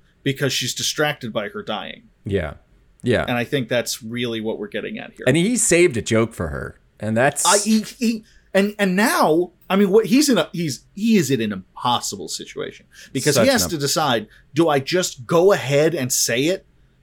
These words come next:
Speaker 1: uh, because she's gonna die, so she needs to hear it, whether it's the optimal time or not, or do I hold out hope, the impossible dream that we'll have a moment,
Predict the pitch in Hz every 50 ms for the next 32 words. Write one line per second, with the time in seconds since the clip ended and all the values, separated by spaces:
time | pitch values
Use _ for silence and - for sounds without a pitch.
0 | _ _ - 151 139 135 131 120 131 127 - 156 143 139 117 - - - - -
1 | 156 143 120 - - - - 160 160 151 131 113 143 151 156 147 131 110 - 110
2 | - - 123 131 151 170 160 131 - 123 107 - - 139 151 160 165 160 160 -
3 | 127 135 135 131 120 113 110 110 - - - 123 113 - _ 113 123 - - -
4 | 160 147 139 131 127 - 143 139 139 139 135 123 117 110 101 107 120 139 170 -
5 | - _ _ _ _ _ 170 175 226 262 226 160 127 123 - _ _ _ _ _
6 | - 175 170 151 143 131 - - 170 175 190 202 208 196 185 180 175 185 - -
7 | - - 151 160 143 107 - - _ - - - _ _ _ _ _ _ _ -
8 | 139 139 139 131 131 - - - 165 175 175 - - - 196 170 180 170 151 131
9 | 135 139 139 123 104 90 82 - - _ _ _ _ _ _ _ _ _ _ _
10 | - 123 123 117 - - _ _ _ _ _ _ _ - 117 120 139 156 156 143
11 | 151 165 165 151 127 107 - 123 131 131 131 139 135 131 117 107 98 -